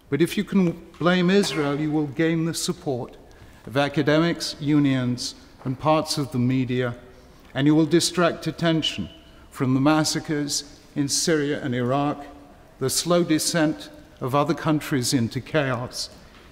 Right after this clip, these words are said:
and the ethnic cleansing of Christians throughout the region. They are thus repeating the very failure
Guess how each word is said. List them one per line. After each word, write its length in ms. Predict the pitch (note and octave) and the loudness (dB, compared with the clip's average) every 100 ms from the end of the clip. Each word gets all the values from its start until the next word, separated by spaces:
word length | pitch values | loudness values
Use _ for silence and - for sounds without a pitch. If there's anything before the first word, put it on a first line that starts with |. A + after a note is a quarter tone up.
| - - | -20 -8
and 120 | - B2+ | -4 2
the 160 | D3+ | 4
ethnic 420 | E3+ - D#3+ D3 | 4 2 2 2
cleansing 680 | - - D#3 D3 G#2 A2 G#2+ - - - - | 0 2 4 4 2 -4 -6 -12 -20 -14 -12
of 140 | - | -8
Christians 800 | - E3 - - A2 G2+ F#2+ - - - | 0 2 2 -2 -4 -4 -6 -12 -18 -20
throughout 500 | - C#3 C3 B2 A2 | -8 0 2 2 -2
the 80 | C3+ | -6
region. 520 | A#2+ C#3+ A#2+ - F#2+ - - - - - - - - - | -4 -4 -4 -6 -8 -12 -20 -20 -20 -20 -20 -20 -14 -2
They 100 | C3+ | 0
are 100 | C3+ | 2
thus 500 | F3+ F3+ F#3 - - - - | 2 2 0 -4 -8 -14 -4
repeating 800 | C#3+ D3+ - G#3 F3+ - G2 G#2 - - - - - - | 0 0 0 -2 -2 -6 -10 -10 -18 -20 -20 -20 -18 -2
the 80 | C3 | 0
very 340 | C#3+ F3+ G3 | 4 4 4
failure 680 | F3+ - F#3+ G3 D#3+ A2+ G2 | 2 2 4 4 2 -2 -6